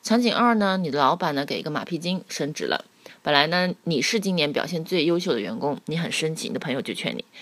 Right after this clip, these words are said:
“Don't work yourself up into a state about it. It isn't worth it. It isn't, it isn't worth it. Don't work yourself up into a state about it.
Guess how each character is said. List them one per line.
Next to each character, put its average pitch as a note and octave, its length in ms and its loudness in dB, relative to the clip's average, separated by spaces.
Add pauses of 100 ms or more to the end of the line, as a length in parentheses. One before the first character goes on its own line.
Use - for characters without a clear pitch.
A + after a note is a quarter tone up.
(240)
“Don't F3+ 420 6
work D#3+ 260 6
yourself C#3 520 0
up - 320 2
into C3+ 320 -2
a A#2+ 40 2
state B2 540 0
about A2 300 2
it. - 120 -4 (540)
It F3 120 8
isn't C3+ 480 2
worth C3+ 400 6 (300)
it. - 280 -10 (220)
It F3 100 4
isn't, D#3 380 4 (120)
it F#3 120 6
isn't C3 400 2
worth D#3 300 4
it. - 340 -10 (560)
Don't F3+ 280 6
work F3 240 6
yourself D#3 420 0
up D3 220 2
into D3 280 0
a C3+ 40 2
state G3 400 2
about B2+ 360 4
it. - 120 -8